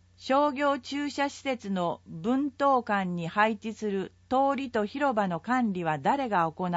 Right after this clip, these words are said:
のか。答え、通りは管理規約を定め、市や事業者、テナント、指定管理者などで構成する全体管理協議会で管理する予定。広場は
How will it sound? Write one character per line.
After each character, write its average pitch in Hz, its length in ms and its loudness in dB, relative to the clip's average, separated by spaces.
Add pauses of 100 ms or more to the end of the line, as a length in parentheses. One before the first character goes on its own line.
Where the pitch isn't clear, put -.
(160)
の 160 140 -4
か。 - 180 -10 (880)
答 214 380 2
え、 202 140 -2 (840)
通 311 240 4
り 294 140 0
は 208 300 2
管 302 280 2
理 302 160 -4
規 - 160 -6
約 240 340 0
を 180 100 0
定 196 320 -2
め、 160 220 -4 (380)
市 277 220 -4
や 220 180 6
事 190 220 -4
業 247 240 2
者、 165 340 -6 (220)
テ 202 160 0
ナ 233 180 6
ン 233 100 0
ト、 208 300 -2 (340)
指 - 120 -16
定 285 280 4
管 269 300 2
理 285 100 -2
者 226 180 0
な 220 140 4
ど 208 140 0
で 160 160 0
構 220 320 0
成 214 280 0
す 202 180 -6
る 180 180 -4 (400)
全 262 380 2
体 269 260 2
管 269 320 2
理 262 160 -4
協 254 260 2
議 247 160 -4
会 196 280 0
で 165 100 2
管 247 340 2
理 185 120 -2
す 160 160 -8
る 147 120 -4
予 139 140 -4
定。 147 380 -6 (580)
広 302 280 4
場 196 160 4
は 156 240 0